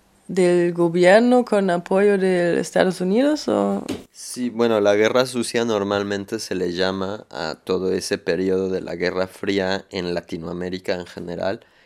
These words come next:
Speaker 2: en el que Estados Unidos, eh, trata de controlar movimientos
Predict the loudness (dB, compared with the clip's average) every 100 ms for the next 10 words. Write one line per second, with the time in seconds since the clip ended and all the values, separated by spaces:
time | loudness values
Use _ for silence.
0 | _ -8 -8 -8 -12 -8 -2 -2 -2 -6
1 | -8 -6 -6 -6 -8 -10 -14 _ _ _
2 | _ _ _ _ -10 -6 -4 -4 -4 -6
3 | -2 -4 -4 -8 -12 -10 -6 -4 -2 -4
4 | -6 -8 -8 -8 -10 -8 -6 -6 -8 -14